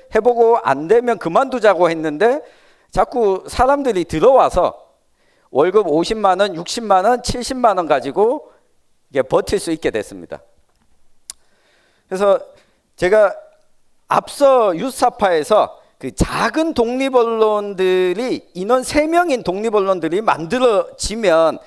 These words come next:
네트워크를 하면 좋겠다고 했는데, 인원 세 명이 작은 독립 언론이 아닌데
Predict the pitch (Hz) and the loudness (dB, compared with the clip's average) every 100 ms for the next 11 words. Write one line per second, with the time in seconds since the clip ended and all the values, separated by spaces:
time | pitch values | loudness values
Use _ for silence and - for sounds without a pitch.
0 | _ _ _ 135 - 233 226 202 214 202 | _ _ _ -4 0 0 2 2 2 -2
1 | 156 147 185 - 156 127 120 117 113 - | -2 -4 -4 0 0 0 -4 -2 -2 -2
2 | - - - 226 285 - 294 302 311 254 | -14 -20 -12 0 0 2 0 2 0 0
3 | - - 214 233 311 294 226 240 254 247 | -4 -4 -4 -2 -2 0 -2 0 2 2
4 | 233 190 135 196 247 147 | 4 2 0 0 0 -2